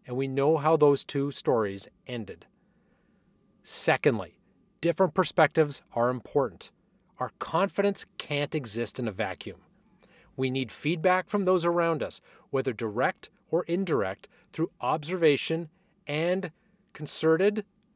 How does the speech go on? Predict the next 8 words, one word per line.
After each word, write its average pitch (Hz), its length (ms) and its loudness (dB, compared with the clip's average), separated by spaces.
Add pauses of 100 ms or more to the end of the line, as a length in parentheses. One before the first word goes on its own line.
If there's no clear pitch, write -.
attentive 147 760 -2 (520)
feedback. 110 720 -2 (520)
That's 135 300 2
critical 156 560 2
to - 140 -2
improving 139 720 2
our 113 160 0
performance, - 800 -2